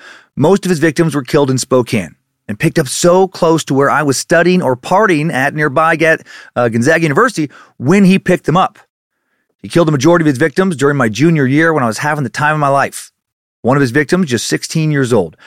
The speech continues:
younger than me and all the other college kids I was partying with, we were living such very different lives than the women he hunted and preyed on.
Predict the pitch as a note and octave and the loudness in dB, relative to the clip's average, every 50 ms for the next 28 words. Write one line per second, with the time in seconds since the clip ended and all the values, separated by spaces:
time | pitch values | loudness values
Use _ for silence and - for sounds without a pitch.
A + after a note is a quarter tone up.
0 | - _ A2+ A#2 C#3 E3+ G3 G3+ F#3 G3+ G3+ G3+ - _ - G#3 - C#3 E3 F3 | -18 _ -4 0 2 2 2 2 2 0 -2 -2 -6 _ -4 -2 0 2 2 2
1 | F3 D3+ D#3 D#3+ D#3+ D3 D#3+ D3 A#2+ - - D#3 D#3 D#3 D#3 C3+ - - E3 D#3+ | 2 2 2 2 2 2 2 0 0 -2 -2 -2 0 0 -2 -2 -2 -2 0 0
2 | D#3 C3+ A#2+ G#2+ G2+ - - - D#3 D#3+ D#3+ D#3+ D#3+ E3 E3 E3 - - _ _ | 0 0 0 -2 -2 -4 -2 0 2 2 2 0 0 2 0 0 0 -4 _ _
3 | - - - - _ _ _ _ - C#3+ D#3 E3+ E3 E3 E3 D3 D#3+ D3+ - E3 | -20 -20 -20 -20 _ _ _ _ -2 0 2 2 2 2 2 2 0 0 0 0
4 | D3 C3 - - G#2 G2 G2 C#3 E3 F#3 F#3 F3+ D3+ E3+ C#3 D#3 B2 C#3 C3 B2 | -2 -2 -4 -8 -8 -4 0 2 2 2 0 0 -2 -2 -2 -2 -2 0 0 0
5 | G#2+ E2 - - - - - A#2 B2 B2 B2 C3+ C#3+ D3 C3 A#2+ C3+ C3+ A#2 C#3 | -2 -4 -8 -14 -12 -8 -4 -2 0 2 2 2 2 0 -2 -2 -2 -2 0 -2
6 | C3+ B2+ C3 B2 B2 A#2+ G#2+ - B2+ A#2 G#2+ G2 F2 D#2 | -2 -2 -2 -4 -4 -4 -2 -2 0 0 0 0 -2 -6